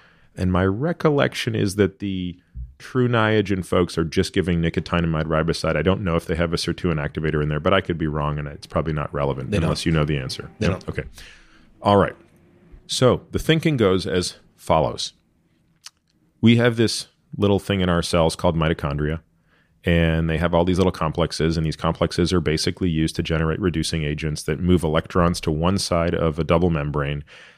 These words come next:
Speaker 1: and it builds up a gradient, and then that gradient allows us to make a bunch of A T P, and that whole process is called oxidative phosphorylation. The first of these complexes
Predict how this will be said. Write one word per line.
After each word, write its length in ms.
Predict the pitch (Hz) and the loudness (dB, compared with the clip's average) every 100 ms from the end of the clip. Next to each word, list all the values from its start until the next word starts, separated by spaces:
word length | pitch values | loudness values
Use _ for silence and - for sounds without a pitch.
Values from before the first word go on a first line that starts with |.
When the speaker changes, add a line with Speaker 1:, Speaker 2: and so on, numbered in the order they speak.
| _ - | _ -2
Speaker 1:
and 140 | 90 | 0
it 100 | 80 | 0
builds 220 | 85 95 110 | 2 2 2
up 140 | 117 | -2
a 40 | |
gradient, 540 | 87 78 78 76 76 76 | 0 2 0 0 -4 -6
and 100 | 73 | -4
then 120 | 76 | -2
that 200 | 87 - | -2 -2
gradient 640 | 85 82 80 78 73 71 - | -2 0 0 0 -2 -4 -4
allows 340 | 73 71 73 | 0 0 0
us 100 | 73 | -4
to 80 | 82 | -6
make 220 | 71 - | -6 -6
a 20 | |
bunch 240 | 76 69 71 | -6 -4 -4
of 80 | |
A 120 | 67 67 | -4 -4
T 200 | - 69 | -8 -16
P, 280 | - 73 | -14 -12
and 120 | 67 69 | -10 -8
that 120 | 69 | -6
whole 120 | 85 | -6
process 480 | - 104 95 101 - | -2 0 2 0 -2
is 100 | - | -8
called 200 | - 78 | -6 -6
oxidative 500 | 67 - 80 73 - | -4 -4 -6 -6 -4
phosphorylation. 800 | 71 67 - 73 65 - - 76 | -4 -4 -4 -4 -4 -10 -12 -12
The 80 | |
first 340 | - - 170 - | -6 0 0 0
of 120 | 127 | 2
these 140 | 113 | 0
complexes 760 | - 90 85 82 73 - 80 | 0 -2 0 0 0 0 0